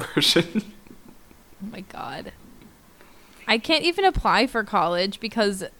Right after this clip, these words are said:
Speaker 2: apparently they will only, the only information I can get is that I have to mail a thumb drive of my <laughs> portfolio.
Speaker 1: Yikes.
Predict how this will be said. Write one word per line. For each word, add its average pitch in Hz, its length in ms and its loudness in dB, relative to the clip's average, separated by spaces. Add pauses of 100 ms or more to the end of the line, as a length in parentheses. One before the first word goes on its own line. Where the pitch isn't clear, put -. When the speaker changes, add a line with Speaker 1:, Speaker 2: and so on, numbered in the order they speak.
(260)
Speaker 2:
apparently 247 920 4
they 208 360 2 (440)
will 226 260 2
only, 214 580 2 (1500)
the 220 120 2
only 285 180 6
information 269 460 6
I 226 40 6
can 240 200 4
get 220 180 10
is 208 60 4
that 202 120 6
I 196 40 8
have 202 160 6
to 240 120 8
mail 208 500 10
a - 140 4
thumb 214 420 8
drive 190 440 8
of 226 260 4
my 254 140 6
<laughs> 226 60 0
portfolio. 247 680 6 (640)
Speaker 1:
Yikes. - 680 -4